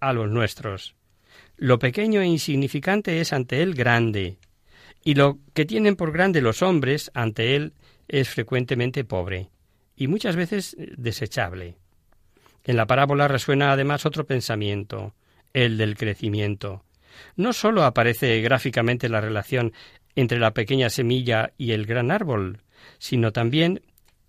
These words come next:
el dinamismo del reino de Dios, en constante crecimiento y progreso, siempre encaminado a su objetivo final. Dios, eh, conduce los acontecimientos hasta ese objetivo. El creyente está seguro de esa meta y de la acción de Dios,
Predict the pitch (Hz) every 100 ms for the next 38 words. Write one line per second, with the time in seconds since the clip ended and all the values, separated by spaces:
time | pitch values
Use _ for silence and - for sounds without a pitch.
0 | - 143 135 139 135 135 240 262 - 120
1 | 104 101 110 110 104 101 98 90 - -
2 | _ _ _ _ - 113 117 110 - 170
3 | 185 175 156 151 143 139 156 143 131 135
4 | 165 190 202 202 - - - - 175 190
5 | 208 202 180 160 151 151 147 156 190 185
6 | 202 - - 127 - 117 - 113 139 123
7 | 104 104 92 92 87 - - - - -
8 | - - - - 156 220 220 240 - 156
9 | 147 - 175 151 156 254 269 - 107 107
10 | 123 123 113 120 131 156 185 175 170 -
11 | 113 127 123 131 107 - 95 98 90 92
12 | - _ _ _ _ _ - _ 139 123
13 | 131 143 170 165 - 175 - 147 170 139
14 | 143 165 175 160 180 160 123 101 - 110
15 | 104 92 95 87 - -